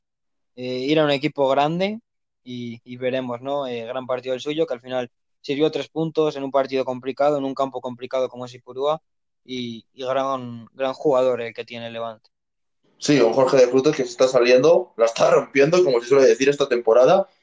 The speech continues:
Speaker 2: y no sé cómo tú lo ves, Robert, si va a mantenerse en el Levante. Yo creo que es un futbolista que el sistema de Paco López le beneficia mucho en esas transiciones con espacios que puede correr y, y ser protagonista. No sé si le verías en un equipo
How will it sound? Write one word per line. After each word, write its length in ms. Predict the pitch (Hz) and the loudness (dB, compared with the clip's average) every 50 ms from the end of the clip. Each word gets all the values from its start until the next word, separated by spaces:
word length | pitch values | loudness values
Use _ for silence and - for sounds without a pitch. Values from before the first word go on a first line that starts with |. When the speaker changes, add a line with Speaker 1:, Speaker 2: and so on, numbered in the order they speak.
| _ _ _ _ _ - | _ _ _ _ _ -6
Speaker 2:
y 80 | 127 127 | -2 0
no 100 | 135 143 | 2 2
sé 140 | 165 180 | 4 4
cómo 240 | - 156 147 139 135 | 4 4 2 2 2
tú 100 | - 139 | 2 2
lo 140 | 127 117 117 | 4 4 6
ves, 160 | 127 135 143 | 6 6 6
Robert, 280 | 135 123 123 135 147 143 | 6 6 6 6 4 2
si 340 | - 135 127 123 120 120 120 | 2 -2 0 4 6 6 6
va 160 | 120 120 127 | 6 6 4
a 40 | 127 | 6
mantenerse 460 | 139 139 - - 127 127 127 - 143 | 4 2 2 2 0 0 0 2 2
en 80 | 127 | 4
el 100 | 123 123 | 6 6
Levante. 640 | 117 113 113 117 - 98 - - 180 185 185 - _ _ _ _ | 6 6 6 6 4 4 2 2 0 0 0 -2 _ _ _ _
Yo 100 | - 135 | 0 2
creo 200 | 147 180 196 190 | 4 6 4 4
que 80 | - 175 | 4 2
es 100 | 165 156 | 2 2
un 140 | 156 151 147 | 0 0 4
futbolista 480 | 151 147 139 139 151 147 - 151 143 | 4 4 4 4 2 2 2 2 2
que 80 | 143 139 | 4 2
el 120 | 131 131 | 2 0
sistema 440 | - - 127 - - 147 143 160 151 | 0 -4 -8 -2 0 2 4 6 4
de 100 | 143 139 | 4 4
Paco 240 | - 143 139 - 131 | 4 2 2 4 4
López 260 | 135 139 139 139 135 | 6 6 4 4 4
le 120 | 131 123 120 | 4 4 4
beneficia 440 | 120 117 117 - 156 156 - 143 | 4 2 0 -4 -4 0 0 2
mucho 420 | - 131 143 147 - - 165 165 - _ _ _ | 2 2 2 2 4 4 4 4 2 _ _ _
en 80 | - 120 | -4 -2
esas 180 | 127 123 110 - | 0 0 0 0
transiciones 640 | 131 131 127 - 120 117 - 147 151 151 131 - | -2 -4 -2 -4 -4 0 2 4 4 4 2 2
con 160 | - 120 110 113 | 2 0 2 2
espacios 580 | 113 - - 143 143 - - 123 120 120 - _ _ _ | 0 0 2 2 2 4 2 0 -2 -2 -2 _ _ _
que 120 | - 113 107 | -4 -4 -2
puede 260 | - 131 143 147 143 | 2 4 4 4 4
correr 560 | 143 127 120 127 131 139 139 139 135 - _ _ _ _ | 4 4 4 6 6 6 4 4 2 -2 _ _ _ _
y, 400 | - 123 127 123 123 123 120 - - | -4 0 0 2 2 0 -2 -4 -6
y 80 | - | -4
ser 160 | 120 - 147 147 | 0 0 2 2
protagonista. 840 | 151 156 151 147 143 139 139 135 147 160 156 - - 196 202 - - _ _ _ _ | 2 2 4 4 4 4 4 2 0 -2 -2 2 2 2 2 2 -2 _ _ _ _
No 80 | 123 127 | -2 0
sé 100 | 127 143 | 0 -2
si 80 | 135 135 | -2 2
le 120 | 131 123 | 2 4
verías 320 | 123 123 123 127 127 127 - | 4 4 4 2 2 2 0
en 80 | 110 | -4
un 100 | 113 120 | -8 -8
equipo 560 | 120 120 - 123 - 123 123 120 123 117 - | -8 -8 -8 -2 2 6 8 8 8 6 4